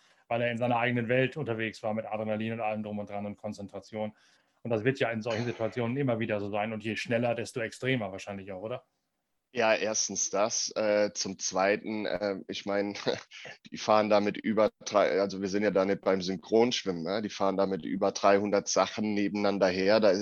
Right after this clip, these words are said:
Speaker 2: sind oftmals kein, kein Zentimeter oder in dem Fall überhaupt kein Platz mehr. Du siehst natürlich aus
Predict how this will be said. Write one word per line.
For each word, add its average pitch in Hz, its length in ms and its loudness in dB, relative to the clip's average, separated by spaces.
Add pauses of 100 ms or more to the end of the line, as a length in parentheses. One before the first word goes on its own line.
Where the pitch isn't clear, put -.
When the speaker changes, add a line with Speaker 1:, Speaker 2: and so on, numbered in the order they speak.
Speaker 2:
sind 101 300 -2
oftmals 98 880 -2
kein, 104 600 4 (420)
kein 107 240 2
Zentimeter 104 800 4
oder 101 180 4
in 92 120 -2
dem 107 200 4
Fall 107 260 4
überhaupt 95 420 2
kein 92 220 0
Platz 92 380 -4
mehr. 101 240 2 (720)
Du 123 220 6
siehst 117 360 2
natürlich 110 720 2 (380)
aus - 600 2